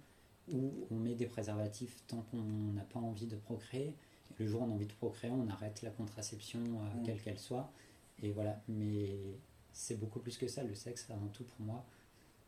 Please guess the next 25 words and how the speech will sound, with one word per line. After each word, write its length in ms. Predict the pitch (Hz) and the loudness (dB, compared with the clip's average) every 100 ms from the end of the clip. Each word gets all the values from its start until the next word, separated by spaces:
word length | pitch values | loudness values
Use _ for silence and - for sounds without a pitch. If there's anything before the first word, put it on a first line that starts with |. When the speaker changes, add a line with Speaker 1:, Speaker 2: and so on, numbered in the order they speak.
| - - | -16 -6
Speaker 1:
c'est, 560 | - - 110 104 104 | 0 2 4 4 4
c'est 160 | 104 110 | 2 0
une 40 | |
question 280 | 107 104 117 | -2 -2 0
de 100 | 107 | 0
plaisir, 440 | 104 113 101 113 107 | 0 -2 -2 -4 -2
de 80 | 113 | -2
bien-être, 540 | 104 104 104 104 - - - | 0 2 2 0 -6 -8 -6
de 260 | 107 104 101 | 0 0 0
partage, 560 | 107 104 - 113 113 | -2 -6 -2 0 0
de 100 | 117 | -2
communication. 800 | - 113 113 104 104 107 - 120 127 - 117 | -2 -2 0 0 -2 -4 -4 -6 -6 -10 -6
Speaker 2:
Mm. 60 | 110 104 - - - - | -4 -6 -10 -20 -6 0
Speaker 1:
Et 380 | 107 101 104 104 | 2 4 4 2
ça, 280 | - - | -2 0
on 80 | 135 | 2
n'en 100 | 117 | 2
parle 160 | 107 107 | 0 -2
vraiment 260 | 107 104 | 0 0
pas, 200 | 104 127 | 2 2
voire 380 | 101 110 117 - - - | 2 0 -2 -4 -14 -4
on 80 | 120 | 0
le 60 | 113 | 0
stigmatise 580 | - 117 107 104 123 - | -2 -4 -2 -2 -4 -4
totalement, 400 | 117 110 110 | -2 0 2